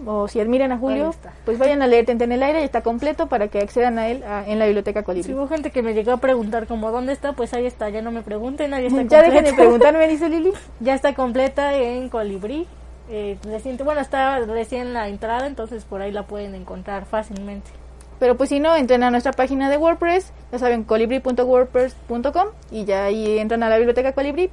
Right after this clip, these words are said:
Speaker 1: ahí hay muchos más textos, no solo Tente en el Aire, pero pues mientras tanto les recomendamos ese, ¿no?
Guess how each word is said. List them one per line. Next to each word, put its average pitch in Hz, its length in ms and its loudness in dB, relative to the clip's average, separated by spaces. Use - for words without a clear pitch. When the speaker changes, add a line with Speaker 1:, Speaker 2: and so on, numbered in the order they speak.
Speaker 1:
ahí 208 320 -6
hay 214 120 0
muchos 226 260 -4
más 220 160 -4
textos, 311 320 -6
no 247 100 -4
solo 226 180 -4
Tente 226 220 -4
en 247 60 -2
el 254 100 0
Aire, 330 200 -4
pero - 160 -10
pues - 180 -16
mientras 240 360 -2
tanto 320 180 -4
les 269 160 0
recomendamos 214 580 -4
ese, - 200 -14
¿no? - 140 -16